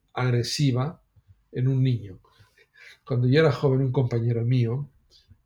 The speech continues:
me comentó, había, estaba en una escuela y era el director de la escuela, ¿no? Y él me comentó que un día le había, ya-, llamaron a los padres de un niño porque había un niño que siempre estaba pegando a sus compañeros en el aula, ¿no?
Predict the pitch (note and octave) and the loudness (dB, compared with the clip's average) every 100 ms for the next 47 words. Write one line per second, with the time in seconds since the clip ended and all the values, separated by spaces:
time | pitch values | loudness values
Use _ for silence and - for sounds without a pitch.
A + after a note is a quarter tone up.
0 | - B2 A#2 A2+ A#2+ A#2 A2+ C3 A#2+ A#2+ | -10 -4 -4 -2 -4 -4 -2 0 2 2
1 | B2 B2+ D3 - B2+ B2 A#2 A2+ - B2 | 2 0 -6 -8 -4 -2 -2 -6 -6 -4
2 | A#2+ A#2 A2 A2 A2 A2 E2 - A2+ G2+ | -2 -2 -4 -6 -8 -10 -14 -12 -12 -12
3 | - - - B2+ A#2 - D3+ - _ - | -16 -14 -6 -4 -4 -6 -12 -12 _ -20
4 | _ _ _ _ - A2+ A2 A2 A2+ A2+ | _ _ _ _ -14 -10 -8 -6 -6 -6
5 | A2+ B2 A#2 C#3 C#3+ C3+ C3+ C3+ C#3+ C3 | -4 -2 0 0 0 0 2 4 4 4
6 | A#2+ B2 B2+ C3 B2+ - A#2+ A#2 - A#2+ | 2 2 0 -2 -6 -14 -10 -10 -8 -4
7 | B2 C3+ C3+ B2 - B2+ A#2+ B2+ C#3+ C#3+ | 0 0 0 -2 0 0 2 2 4 2
8 | D3+ F3 B2 A2 A2+ B2+ D3 D#3 E3+ D#3+ | 2 -2 -4 -4 -2 -2 -2 -2 -6 -6
9 | - B2+ C#3+ D3 D3+ D#3 C3 C#3+ E3 D#3 | -4 -2 -2 0 0 0 -2 -2 -4 -4
10 | D#3+ - - - - - C#3 B2+ B2+ C#3 | -6 -8 -16 -20 -12 -2 0 2 0 2
11 | D3 D3 A#2+ A2+ A#2+ C3 A#2 A#2 F3+ | 2 0 -2 -2 0 2 0 -2 -4